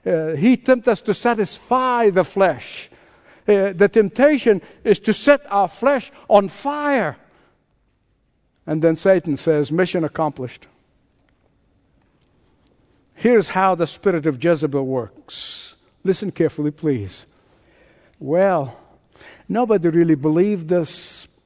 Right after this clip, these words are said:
sexual purity anymore these days. It's just,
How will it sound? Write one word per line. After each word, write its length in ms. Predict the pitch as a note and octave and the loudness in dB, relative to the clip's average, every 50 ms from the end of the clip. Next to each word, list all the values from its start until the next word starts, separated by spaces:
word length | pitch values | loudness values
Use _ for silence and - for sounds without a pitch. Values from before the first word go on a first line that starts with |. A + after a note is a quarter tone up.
| _ _ _ _ _ _ _ _ _ | _ _ _ _ _ _ _ _ _
sexual 520 | - - - - A3 G#3 - - F#3+ E3+ | -14 -10 -4 -2 -2 -2 0 0 -2 -2
purity 580 | - - - G3+ G#3 A3 A3 G3 - A3+ A3 G#3 | -2 -2 2 2 4 4 4 2 0 -2 -2 0
anymore 420 | G#3 G#3 G#3 G#3 G#3 G#3+ A3+ A3 | 0 0 0 0 0 0 0 0
these 220 | G3+ G#3+ A3 G#3+ F#3 | 0 0 -2 -2 0
days. 320 | A#3 A#3 A#3 B3+ B3 G#3 | 0 0 0 0 -2 -2
It's 160 | G3+ F#3+ E3+ | -6 -6 -4
just, 220 | - B3+ A3+ - | -4 -4 -6 -6